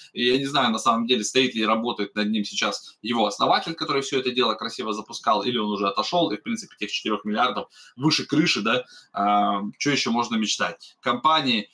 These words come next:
которые годами, а, идут к капитализации в миллиард долларов, да, вот эти все стартапы из долины, а, они должны проделать огромную работу, а здесь ребята просто с лету собрали, а, четыре миллиарда.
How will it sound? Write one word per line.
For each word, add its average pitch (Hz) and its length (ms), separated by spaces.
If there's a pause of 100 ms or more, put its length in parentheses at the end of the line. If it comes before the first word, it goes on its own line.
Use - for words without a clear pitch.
(160)
которые 127 360
годами, 127 580 (160)
а, 101 360 (100)
идут 131 320
к - 40
капитализации 120 800
в 117 100
миллиард 147 500
долларов, 110 500
да, 120 140
вот 123 160
эти 104 120
все 101 160
стартапы 107 600
из 101 100
долины, 113 560 (240)
а, 104 320
они 117 180
должны 127 240
проделать 120 380
огромную 117 380
работу, 139 300
а 107 60
здесь 147 280
ребята 135 260
просто 139 380
с - 100
лету 139 260
собрали, 110 500 (220)
а, - 120
четыре 127 340
миллиарда. 98 360